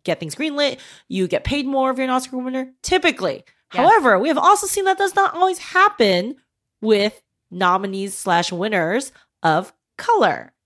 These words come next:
Speaker 2: Mm-hmm.
Speaker 1: So it's also like, you know, everything in the grain of salt. It's really fun when we win. When Parasite won, holy shit,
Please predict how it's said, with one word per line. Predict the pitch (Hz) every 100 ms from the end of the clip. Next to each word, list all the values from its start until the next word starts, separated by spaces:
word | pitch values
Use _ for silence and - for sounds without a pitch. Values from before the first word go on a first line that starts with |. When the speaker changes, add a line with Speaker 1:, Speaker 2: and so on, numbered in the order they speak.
| _
Speaker 2:
Mm-hmm. | 180 185 185
Speaker 1:
So | - - 285 262
it's | 262
also | 269 262 254
like, | 240 226 -
you | 226
know, | 185 170 - -
everything | 233 254
in | 269
the |
grain | 247 247
of | 254
salt. | - 196 185 - - -
It's | 208
really | 226 247
fun | 254 254
when | 247 247
we | 254
win. | 202 185 175 202
When | - 226
Parasite | 254 247 254 262 220
won, | 226 226
holy | 226 220 247
shit, | 220 170 175 -